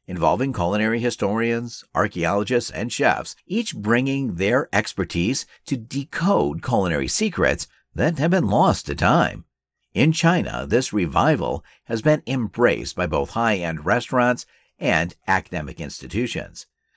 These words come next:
Chefs at upscale establishments experiment with recreating dishes that were once served in imperial palaces, while researchers and universities conduct in-depth studies into historical cooking techniques and ingredients. One of the primary challenges in this culinary resurrection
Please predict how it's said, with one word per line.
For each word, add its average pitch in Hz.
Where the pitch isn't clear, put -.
Chefs -
at 135
upscale 139
establishments 80
experiment 120
with 92
recreating 85
dishes 120
that 143
were 190
once 185
served 110
in 104
imperial 120
palaces, 98
while 113
researchers 165
and 69
universities 113
conduct 127
in-depth 127
studies 60
into 87
historical 90
cooking 127
techniques 110
and 78
ingredients. 69
One 98
of 85
the 85
primary 85
challenges 90
in 80
this 82
culinary 71
resurrection 73